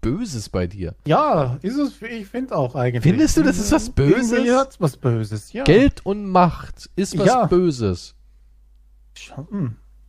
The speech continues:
Speaker 2: Es korrumpiert meine Seele.
Speaker 1: Gott, bist du ein Po-, du bist richtiges Weichei, ne?
Speaker 2: <laughs> Was ist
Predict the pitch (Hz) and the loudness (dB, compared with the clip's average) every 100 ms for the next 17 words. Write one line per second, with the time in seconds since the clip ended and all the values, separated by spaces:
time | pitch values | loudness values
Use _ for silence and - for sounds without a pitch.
0 | - - - - 160 156 151 - 214 202 | -20 -20 -8 -2 0 0 -4 -8 -6 0
1 | 131 123 117 139 170 135 110 - _ _ | 2 2 0 -4 -2 -2 -4 -8 _ _
2 | _ - - - - 120 160 120 - - | _ -16 -12 -10 -8 -8 -8 -8 -12 -12
3 | 95 85 - 85 - 151 - 160 - 98 | -14 -10 -10 -10 -4 -2 0 0 -2 -4
4 | 92 87 117 - 740 659 807 - - - | -6 -6 0 0 0 -6 -8 -6 -8 -10